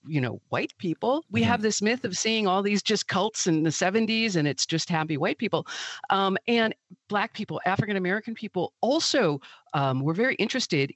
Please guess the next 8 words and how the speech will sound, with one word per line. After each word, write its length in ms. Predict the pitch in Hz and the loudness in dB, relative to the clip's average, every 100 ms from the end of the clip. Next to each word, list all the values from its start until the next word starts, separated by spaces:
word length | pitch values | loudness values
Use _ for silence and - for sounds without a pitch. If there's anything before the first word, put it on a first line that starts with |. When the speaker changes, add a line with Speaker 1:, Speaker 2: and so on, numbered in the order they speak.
| - | 0
Speaker 1:
in 320 | 160 156 170 - - 85 | 2 2 0 -4 -16 -10
different 300 | - 277 370 | -4 -2 0
ways 240 | - 139 156 | 0 0 0
to 100 | - | -2
express 340 | 151 - 160 - | -4 -2 -2 -2
spirituality 1000 | - 156 143 - 160 175 226 151 113 - | -2 0 0 0 0 2 2 0 -2 0
and 280 | 233 233 220 - | 2 2 0 -4
were, 300 | 220 240 240 | 0 2 0